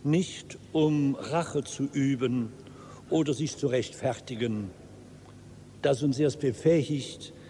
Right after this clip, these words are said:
dieses Gedenken vor fünfzig Jahren würdig zu begehen. Es wird sogar gesagt von den Bischöfen, das Vorbild tapferer Zeugen, die sich selbst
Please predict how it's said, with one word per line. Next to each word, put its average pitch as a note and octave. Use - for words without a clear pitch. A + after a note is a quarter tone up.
dieses D#3
Gedenken C3
vor C3+
fünfzig C3+
Jahren A2+
würdig C3+
zu B2+
begehen. F#2+
Es -
wird F#3+
sogar E3
gesagt D#3+
von D#3+
den D3+
Bischöfen, B2
das -
Vorbild G#3
tapferer G3+
Zeugen, A#2
die E3
sich -
selbst -